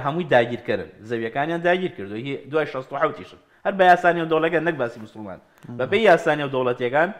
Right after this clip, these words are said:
Speaker 1: لە دوای شەست و حەوتەوە هەر زەویەک ئیسرائیل چووەتە ناوی داگیرکراوە. هی خۆی نییە، ئەبێ بگەڕێتەوە. ئەو شوێنانە هەمووی ئەو شوێنانن کە هی موسڵمانان و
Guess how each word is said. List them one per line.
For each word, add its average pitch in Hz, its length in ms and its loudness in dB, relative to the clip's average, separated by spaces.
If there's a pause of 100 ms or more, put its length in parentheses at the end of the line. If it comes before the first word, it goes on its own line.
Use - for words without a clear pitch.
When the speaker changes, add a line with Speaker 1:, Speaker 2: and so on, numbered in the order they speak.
(280)
Speaker 1:
لە 135 140 2
دوای 202 180 6
شەست 170 280 -2
و 160 40 -2
حەوتەوە 147 540 2
هەر 196 120 6 (120)
زەویەک 156 400 4 (400)
ئیسرائیل 160 480 4
چووەتە 220 360 4
ناوی 165 340 0
داگیرکراوە. 226 720 4 (720)
هی 202 100 -4
خۆی 240 280 6
نییە، 147 140 -2
ئەبێ 165 160 2
بگەڕێتەوە. 113 500 2 (1160)
ئەو 247 140 10
شوێنانە 214 460 2
هەمووی 220 180 -2
ئەو 208 120 -4
شوێنانن 180 360 -2
کە 165 160 -4
هی 190 80 -6 (140)
موسڵمانان 143 580 -2 (100)
و 208 60 -8